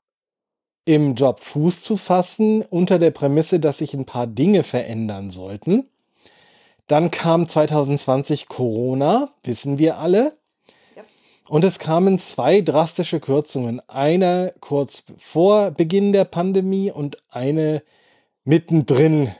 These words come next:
Speaker 1: kurz nach dem ersten Lockdown im August des Jahres. Das ist auch alles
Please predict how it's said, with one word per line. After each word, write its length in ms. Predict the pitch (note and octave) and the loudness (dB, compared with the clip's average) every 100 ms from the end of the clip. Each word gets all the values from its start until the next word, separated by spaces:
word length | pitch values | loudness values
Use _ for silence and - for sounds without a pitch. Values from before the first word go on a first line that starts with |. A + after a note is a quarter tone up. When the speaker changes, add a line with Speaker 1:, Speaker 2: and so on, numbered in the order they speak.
| _ | _
Speaker 1:
kurz 320 | - D#3 D#3+ - | -4 0 0 -2
nach 140 | C3+ | -4
dem 180 | D3 C#3 | -4 -4
ersten 400 | C3 C3 - A#2 | -4 -6 -6 -4
Lockdown 420 | B2 - A2+ G#2+ | -6 -6 -10 -10
im 100 | G#2+ | -10
August 460 | G#2 G2+ A#2 B2 - | -12 -10 -8 -8 -10
des 180 | G2 - | -16 -16
Jahres. 560 | F#2+ F#2+ F2+ F#2+ - _ _ _ | -14 -14 -14 -18 -20 _ _ _
Das 160 | - A#2+ | -8 -2
ist 80 | C3+ | 2
auch 140 | C3+ | 2
alles 320 | B2 D3 C#3+ | 2 0 0